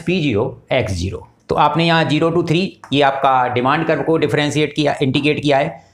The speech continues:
और minus P zero एक्स ज़ीरो, तो ये three into थ्री, इसका आपका एटीन एक्स, इसका two X square upon two और इसका X cube upon three, zero to थ्री, और ये आपका माइनस नाइन। अब मैंने इसको अपर लिमिट ज़ीरो to थ्री, तो पहले आपका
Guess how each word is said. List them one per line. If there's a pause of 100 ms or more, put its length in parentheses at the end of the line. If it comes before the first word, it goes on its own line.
(120)
और
minus
P
zero
एक्स
ज़ीरो, (120)
तो
ये
three
into
थ्री, (260)
इसका
आपका
एटीन
एक्स, (220)
इसका
two
X
square
upon
two
और
इसका
X
cube
upon
three,
zero
to
थ्री, (220)
और
ये
आपका
माइनस
नाइन। (640)
अब
मैंने
इसको (200)
अपर
लिमिट
ज़ीरो
to
थ्री,
तो
पहले
आपका